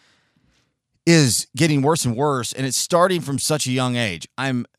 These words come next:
more l-, paying attention now to when I hear from little kids, and, and when I say little kids, I mean, like, eight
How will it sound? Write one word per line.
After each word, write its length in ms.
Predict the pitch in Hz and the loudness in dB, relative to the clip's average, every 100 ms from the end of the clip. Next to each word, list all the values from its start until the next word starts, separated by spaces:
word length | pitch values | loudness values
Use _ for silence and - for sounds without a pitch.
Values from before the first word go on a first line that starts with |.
| - | -8
more 560 | 131 151 202 202 185 - | -4 0 0 0 -2 -6
l-, 120 | 143 - | -6 4
paying 240 | 170 170 | 4 4
attention 440 | 143 165 160 131 127 | -2 -4 -4 -4 -2
now 280 | 139 143 | 0 -2
to 120 | 123 120 | -4 -6
when 100 | 120 | -4
I 160 | 113 | -6
hear 400 | 104 82 143 151 | -8 -8 -6 -6
from 320 | 139 127 117 - | -6 -6 -8 -8
little 220 | 127 127 | -8 -8
kids, 600 | - 151 123 98 - - _ | -6 -4 -2 -4 -10 -14 _
and, 440 | 120 117 117 107 - | -6 -4 -6 -8 -8
and 220 | 131 127 | -8 -4
when 100 | 135 | -4
I 60 | 131 | -2
say 180 | 139 | -4
little 160 | 123 117 | -4 -4
kids, 200 | 117 107 | -6 -6
I 40 | |
mean, 220 | 110 110 101 | -6 -6 -6
like, 300 | 101 92 - _ _ _ _ - | -8 -10 -14 _ _ _ _ -6
eight 540 | 123 143 - - - | -2 -2 -4 -10 -12